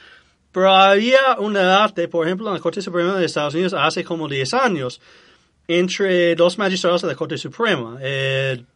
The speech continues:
eh, Justice Br-, ah, Breyer y Scalia. Y el debate básico es que es si, es si había en algún momento, eh,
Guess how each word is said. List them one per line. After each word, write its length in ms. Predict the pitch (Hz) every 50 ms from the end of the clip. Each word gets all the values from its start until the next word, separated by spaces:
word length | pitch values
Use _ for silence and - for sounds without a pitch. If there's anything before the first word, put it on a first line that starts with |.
| _ _
eh, 280 | - - 151 143 135 131 123
Justice 360 | - 165 160 156 - 156 131
Br-, 220 | 131 123 147 175 190 170
ah, 140 | 180 165 151
Breyer 640 | 131 123 151 156 160 185 214 240 254 277 254 220 202
y 120 | - 160 156
Scalia. 560 | - - 156 139 165 214 175 127 - - - _ _ _ _ _ _ _ _ _ _ _ _ _ _ _ _ _ -
Y 140 | - 220 208
el 80 | 208 208
debate 380 | 208 208 214 226 254 311 294
básico 360 | 277 240 226 220 - 240 247 196
es 120 | 170 -
que 200 | - 220 190 175
es 120 | 170 -
si, 320 | - - 202 196 190 185 - _ _ _ _ _ _ _ _ _ _ _ _ _ _ _ _ _ _ _ _ _ _ _ _ _ _ _ _ -
es 160 | - 190 190 -
si 180 | - 226 214
había 680 | 196 185 190 196 208 240 247 247 240 226 214 190 185 - _ _ _ _ _ _ _ _ _ _ _ _ _ _ -
en 120 | 190 196
algún 380 | 190 180 196 214 247 269 269 262
momento, 680 | 254 247 240 247 247 220 175 139 - - 123 139 147 _ _ _ _ _ _ _ _ _ _ _ _ _ _ _ -
eh, 640 | 165 165 170 170 170 170 165 165 165 165 160 160